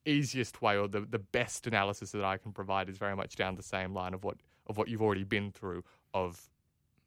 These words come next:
the, the system, the structure, the plan, the idea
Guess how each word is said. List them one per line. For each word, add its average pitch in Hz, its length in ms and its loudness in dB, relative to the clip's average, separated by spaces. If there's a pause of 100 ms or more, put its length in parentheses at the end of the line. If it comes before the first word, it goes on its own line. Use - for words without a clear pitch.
(960)
the, 98 400 2
the 101 140 0
system, - 480 -2
the 104 60 -2
structure, - 420 -2
the 107 120 -2
plan, 104 380 0
the 107 140 0
idea 101 560 0